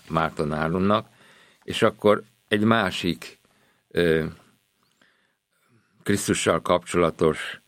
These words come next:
írását, ö, ö, beszédét is, ö, megismertetném a hallgatókkal, ö, aminek a címe a Betlehemi Krisztus.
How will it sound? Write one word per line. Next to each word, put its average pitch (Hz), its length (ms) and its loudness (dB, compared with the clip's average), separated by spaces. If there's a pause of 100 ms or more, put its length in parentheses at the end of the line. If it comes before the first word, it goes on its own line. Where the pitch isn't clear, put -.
(520)
írását, 82 680 0
ö, 80 280 2 (580)
ö, 73 180 -2
beszédét 78 680 -2
is, 76 260 -4
ö, 73 180 -2 (1300)
megismertetném 80 880 -4
a 76 40 -4
hallgatókkal, 90 840 -2 (800)
ö, 87 360 0
aminek 98 460 0
a 85 60 2
címe 98 640 0 (320)
a 90 100 -2
Betlehemi 82 640 0
Krisztus. - 800 -8